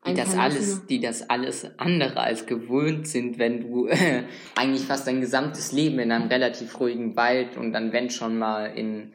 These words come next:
Speaker 1: Ja,
Speaker 2: einer
Speaker 1: ja.
Speaker 2: etwas, etwas größeren Gesellschaft der Elben
Speaker 1: Ein,
Speaker 2: gewesen
Speaker 1: ein
Speaker 2: bist.
Speaker 1: verlassener Stand mit gefüllten und panierten Hamstern wird geplündert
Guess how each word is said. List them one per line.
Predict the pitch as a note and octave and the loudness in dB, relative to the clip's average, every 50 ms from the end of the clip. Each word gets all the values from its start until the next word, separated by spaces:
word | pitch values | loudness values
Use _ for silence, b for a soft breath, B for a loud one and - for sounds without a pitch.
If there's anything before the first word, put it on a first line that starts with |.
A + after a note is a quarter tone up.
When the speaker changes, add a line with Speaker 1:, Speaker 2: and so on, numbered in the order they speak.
| - | -6
Speaker 1:
Ja, | - G3 F#3 - - | -4 -4 -4 -4 -4
Speaker 2:
einer | - G#2+ G#2+ G#2 G#2 G2 | -2 0 2 2 2 0
Speaker 1:
ja. | - - | 0 -4
Speaker 2:
etwas, | A#2+ A#2 - - G#2+ G2 - - - - - - - - | -6 -6 -2 -2 -2 -2 -2 -4 -6 -6 -10 -10 -4 -2
etwas | A#2 A#2+ - - - - - - G#2 G2+ - - - - | -2 0 0 -2 -8 -8 -8 -6 -6 -6 -6 -6 -10 -12
größeren | - - G#2+ G#2+ G#2 G#2 - G#2 - C3+ C3 A2+ | -10 -6 -6 -6 -6 -6 -6 -8 -4 -2 -2 -2
Gesellschaft | G#2 F#2+ - A2 G#2+ A2 G#2+ - - G2+ F#2 - - - - | -2 0 2 2 2 2 0 -4 -8 -10 -10 -10 -12 -8 -4
der | G#2+ G2+ - | -4 -2 0
Elben | G#2+ A2 A2 G#2+ G#2+ G#2 G2+ - - - - - | 2 2 2 2 0 -4 -10 -12 -16 -16 -8 -2
Speaker 1:
Ein, | G3+ G#3+ G#3+ G#3+ | 0 2 2 2
Speaker 2:
gewesen | G#3 - - - - | 0 -2 -4 -2 0
Speaker 1:
ein | G#3 G#3 | 2 2
Speaker 2:
bist. | G#3 F#3+ G#3 | 2 2 2
Speaker 1:
verlassener | A3 G#3 G#3 A3 A3 - A#3 G#3 G3+ F#3+ | 4 4 4 4 4 2 0 0 0 0
Stand | - - - G3 G3 G3+ G3+ - A3 | -2 -2 0 2 2 2 0 0 -2
mit | G3+ G3+ - | -4 -4 -6
gefüllten | - F#3+ - - A#3 A#3 A#3 A#3 A3+ | -10 -10 -2 4 4 4 4 2 -4
und | F3+ F3+ G3 - | -6 -6 -6 -6
panierten | - G3+ G3 G3 G3 G3 - F#3+ F#3 F#3+ | -4 -2 0 0 0 0 -2 -6 -2 -2
Hamstern | G3 G#3 G#3 - G#3+ G3 F#3+ F#3 | -2 -2 -2 -2 -4 -4 -2 -2
wird | F#3+ F#3 - | -4 -6 -6
geplündert | G3 F#3 - - - G3+ G3 G3+ G3 F#3+ F#3+ - | -8 -8 -8 -2 0 2 2 2 2 -2 -4 -8